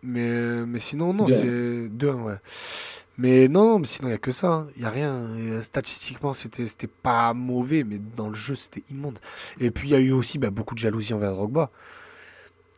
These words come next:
Speaker 1: Qui, euh, de, bah, que le fait que le mec passe devant lui et que tous les supporters ne chantent que pour lui. Et, et comme l'a dit Ama, il se croyait penser être un autre joueur. Donc, euh,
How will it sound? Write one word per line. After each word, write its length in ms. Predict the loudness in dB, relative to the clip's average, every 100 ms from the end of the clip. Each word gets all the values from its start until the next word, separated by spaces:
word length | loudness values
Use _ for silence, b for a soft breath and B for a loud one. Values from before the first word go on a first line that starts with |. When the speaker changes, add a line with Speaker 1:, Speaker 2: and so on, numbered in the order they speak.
| -6
Speaker 1:
Qui, 160 | 2
euh, 840 | 4 4 4 4 2 0 0 -2 -4
de, 300 | -2 -2 0
bah, 100 | -2
que 160 | -2
le 60 | -2
fait 200 | -2 -2
que 80 | -2
le 80 |
mec 140 | -2 -2
passe 220 | -2 -2
devant 240 | 0 0
lui 240 | 0 2 0
et 40 |
que 120 | 0
tous 120 | -4 -4
les 80 |
supporters 480 | -4 -4 -8 -4 -4
ne 60 | -2
chantent 240 | -6 -8
que 120 | -8
pour 200 | -8 -6
lui. 440 | -4 -2 -2 0 0
Et, 180 | -2 -6 B B B B -12
et 60 | -4
comme 200 | -2 0
l'a 80 | 0
dit 160 | 2
Ama, 480 | 2 4 6 6 4
il 200 | -2 -4
se 180 | -6 -6
croyait 520 | -4 0 0 2 2
penser 540 | 2 0 0 2 4
être 400 | 4 4 2 -2
un 80 | -6
autre 160 | -6 -4
joueur. 340 | -4 -4 -6 -12
Donc, 300 | -14 -12 -10
euh, 240 | -10 -10